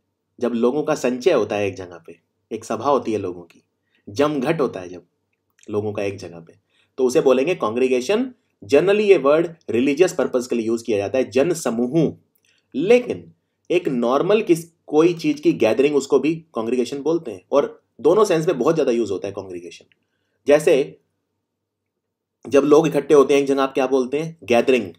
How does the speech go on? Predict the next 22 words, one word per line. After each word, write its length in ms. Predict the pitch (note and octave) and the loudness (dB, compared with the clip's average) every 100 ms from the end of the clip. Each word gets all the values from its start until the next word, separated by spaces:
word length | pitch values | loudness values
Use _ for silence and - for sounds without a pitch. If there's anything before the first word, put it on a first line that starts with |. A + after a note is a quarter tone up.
| _ B2 | _ -2
gathering 340 | C3+ E3+ C#3 | 0 0 -2
of 40 | - | -4
people, 220 | F#2+ - - _ _ _ _ _ - | -10 -10 -18 _ _ _ _ _ -8
यानी 160 | A2 C#3 | -2 4
लोग 180 | C#3+ D3 | 4 4
इकट्ठे 260 | E3 E3+ | 2 0
हो 120 | B2+ | 0
गए 100 | G#2 | 0
एक 100 | F#2 | -4
जगह, 200 | F2 E2+ - _ _ _ _ - | -8 -20 -20 _ _ _ _ 2
लोगों 280 | C#3 E3 E3 | 4 4 4
की 120 | F3 | 2
असेंबली 440 | C#3 C#3+ D#3+ D#3+ | 0 0 -2 0
एक 180 | C3+ G#2 | 2 0
जगह 200 | G2 F#2 | -6 -14
पे। 200 | E2 - _ _ _ _ - | -16 -20 _ _ _ _ 0
Flock, 260 | F#3+ E3+ - - E3 | 4 4 2 -4 0
flock 220 | D#3+ E3 | 0 2
of, 160 | F3+ G3 - _ _ _ - | 0 0 -10 _ _ _ -8
flock 300 | A#2+ A2+ A#2+ | -6 -6 -8
of 340 | A#2 _ E2+ E2 | -8 _ -18 -10
birds, 380 | G#2+ F#2+ E2+ | -6 -6 -8